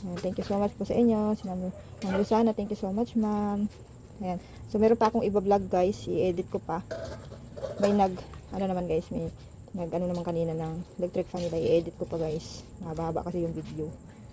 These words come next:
So, ayan. Nilagyan ko na ng, ano, guys, ng malunggay kasi yan yung request ng mga, ano, ng mga beloved follower natin.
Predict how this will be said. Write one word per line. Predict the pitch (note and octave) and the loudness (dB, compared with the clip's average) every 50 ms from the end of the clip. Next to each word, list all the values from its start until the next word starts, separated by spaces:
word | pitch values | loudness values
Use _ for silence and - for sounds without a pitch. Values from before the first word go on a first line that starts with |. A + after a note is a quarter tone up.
| - - - - - | -18 -18 -18 -18 -8
So, | - - | 0 2
ayan. | F#3+ F#3+ F3+ | 2 4 4
Nilagyan | F3+ G#3 G3+ A3+ A3+ | 4 6 6 6 6
ko | A3+ | 6
na | A3 A3 | 6 6
ng, | A3+ - | 6 4
ano, | G3 G#3+ G#3 | 4 2 4
guys, | F#3 F#3+ G3+ - G#3 | 4 2 2 2 -2
ng | F#3 F#3 F#3+ G3+ G3 - - - - - - - | -4 -4 -4 -4 -6 -8 -14 -20 -20 -20 -14 -6
malunggay | G3+ F#3+ F#3+ G3 G#3 F#3 F3+ F3 | -4 -2 0 2 2 2 2 2
kasi | E3+ F#3 - F3+ F3+ | 2 0 0 0 0
yan | F3+ F3+ | 0 0
yung | F3+ F3 F3+ | 0 -2 -4
request | F3 - E3+ F3 E3+ - - F3 | -2 -2 -2 -2 -2 -4 -6 -6
ng | E3 E3 E3 - - - - - - - - - - - - - - - - - - - | -6 -6 -6 -8 -10 -14 -18 -18 -18 -18 -18 -18 -18 -16 -16 -16 -16 -16 -16 -18 -14 -10
mga, | - F3+ F3 F3 E3 | -8 -6 -6 -4 -4
ano, | E3 E3 D#3+ D#3 | -4 -4 -4 -4
ng | D#3 D#3+ D#3+ E3 | -4 -6 -6 -6
mga | E3 D#3+ D#3 | -6 -6 -4
beloved | D#3 D#3+ D#3+ D#3 D#3 D#3 - | -2 -2 0 0 -2 -4 -6
follower | - D#3+ D#3+ D#3+ D#3+ | -4 -2 -2 -2 -2
natin. | D#3 D3+ - D3 - - | -2 -4 -6 -8 -8 -8